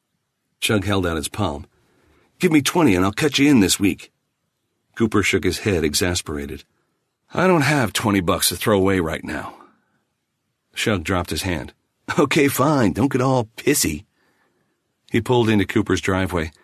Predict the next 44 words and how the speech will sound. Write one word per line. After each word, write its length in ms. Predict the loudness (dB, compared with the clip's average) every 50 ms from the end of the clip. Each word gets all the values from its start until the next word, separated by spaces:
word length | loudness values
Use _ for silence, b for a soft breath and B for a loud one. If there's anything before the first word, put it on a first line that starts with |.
| b _
cut 160 | -4 -2 0
the 80 | 0 0
headlights, 540 | 0 0 0 0 -2 -4 -4 -4 -4 -4
and 140 | -4 -2 -2
hopped 240 | -2 -2 -4 -2 -2
out 120 | -2 -2
of 80 | 0 -2
the 80 | -4 -6
car 360 | -4 -2 0 2 2 0 -2 B B B
like 140 | -4 -2 -2
the 80 | 0
seat 260 | -2 0 0 0 -2 -2
was 140 | -4 -6
red 240 | -2 -2 -2 -2 -2
hot. 340 | -2 -2 -4 -4 -4 -10 -16 _ _ _ _ _ _ _ _ _ _ _ _ _ _ _ _ _ _ _ _ _ _ _ _ _ _ _ _ _ _ -4
"I'm 280 | -2 0 2 2 0
kinda 320 | 2 2 2 2 2 2 0
scared," 560 | 0 0 0 0 2 2 2 0 0 -2 -6 _ _ _ _ _ _
Shug 280 | -2 0 0 2 2 0
admitted 420 | 2 2 2 4 4 4 2 2
as 160 | 0 -2 -2
they 120 | -2 -2 -2
headed 280 | -2 0 -2 -2 -2
toward 280 | -2 -4 -2 -2 -2 -2
the 80 | -4
car 240 | -4 -2 -2 -2 -2
park 320 | -2 -2 -2 -2 -2 -2 0
door, 340 | 0 0 0 -2 -8 -12 _ _ _ _ _ _ _ _
Shug 320 | -4 -2 -2 0 -2 -4 -4
clutching 360 | -4 -4 -2 -2 -2 -2 0
another 240 | 0 0 -2 -2 -2
six-pack. 580 | -2 -2 -2 -4 -6 -8 -8 -10 -10 _ -20 _ _ _ _ _ _ _ _ _ _ _ _ _ _ _ _ _ _ _ _ _ _ _ _
Scared 360 | -4 -4 0 2 2 2 4 4
as 120 | 2 4
he 80 | 2 2
was, 380 | 2 2 2 2 0 -2 -4
Cooper 280 | -2 -2 0 2 2 2
wanted 240 | 2 2 0 0 0
to 80 | -2
see 240 | -2 -2 -2 0 0
it 60 | 0
again 320 | -2 -2 -2 -2 0 0 0
as 140 | -2 -2
well. 400 | -2 -2 -2 -2 -4 -4 -8 -12